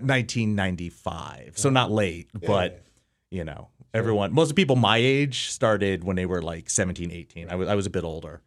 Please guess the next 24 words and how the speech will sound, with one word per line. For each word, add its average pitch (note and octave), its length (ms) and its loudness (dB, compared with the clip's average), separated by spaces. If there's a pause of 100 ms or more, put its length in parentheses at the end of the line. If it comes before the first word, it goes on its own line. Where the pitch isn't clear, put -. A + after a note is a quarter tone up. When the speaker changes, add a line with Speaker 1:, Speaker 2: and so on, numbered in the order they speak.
(140)
Speaker 2:
Yeah. G2 100 -18 (120)
Speaker 1:
Um, D2+ 460 -10 (300)
Speaker 2:
And G#2 80 -12
what G#2 120 -8
was G#2 140 -8
the G#2 60 -18
first - 480 -16 (680)
rave A#2 220 -8
you F#2+ 140 -10
went F2 180 -20
to? - 100 -20 (520)
Speaker 1:
The A#2+ 80 0
first, - 1040 0
I D#3 100 8
mean, F#3 280 4
I E3+ 120 4
Speaker 2:
Or A3+ 60 2
Speaker 1:
went A#3+ 160 4
Speaker 2:
how'd B2 100 -2
you, A2+ 280 -8
how'd A#2 240 -4
you A2+ 140 -6
discover A2 400 -12
that? F2 120 -20